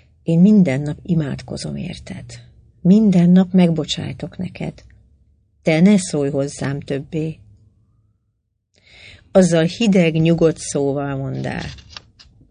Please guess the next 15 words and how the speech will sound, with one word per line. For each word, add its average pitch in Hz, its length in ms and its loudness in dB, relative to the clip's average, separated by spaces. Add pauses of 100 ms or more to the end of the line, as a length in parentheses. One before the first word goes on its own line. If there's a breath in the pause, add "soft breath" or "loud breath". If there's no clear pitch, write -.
(760)
A 175 120 0
levél 180 520 2
nem 131 200 -4
nekem 131 380 -10
szól. - 600 -12 (720)
Én 170 280 2
Lídia 143 720 0
vagyok. 135 520 -10 (1400)
És - 160 -4
visszaadta 180 680 -4
a 147 60 -2
grófnőnek 151 720 -4
a 135 60 -6
levelet 143 600 -6 (120)
feltöretlen. - 920 -12